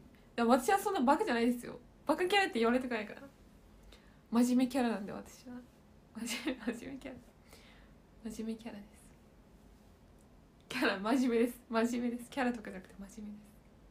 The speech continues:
す。そう。真面目に過ごさせていただいてます。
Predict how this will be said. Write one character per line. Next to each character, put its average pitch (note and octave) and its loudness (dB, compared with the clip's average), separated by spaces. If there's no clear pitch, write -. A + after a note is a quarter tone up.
す。 - -20
そ - -20
う。 - -20
真 A3+ -4
面 G#3+ -6
目 A3+ -6
に A3 -10
過 - -14
ご B3 -2
さ C4+ -2
せ - -10
て - -6
い A#3+ 0
た A#3+ 0
だ C4 4
い D#4+ -2
て D4+ -8
ま C#4+ 0
す。 - -6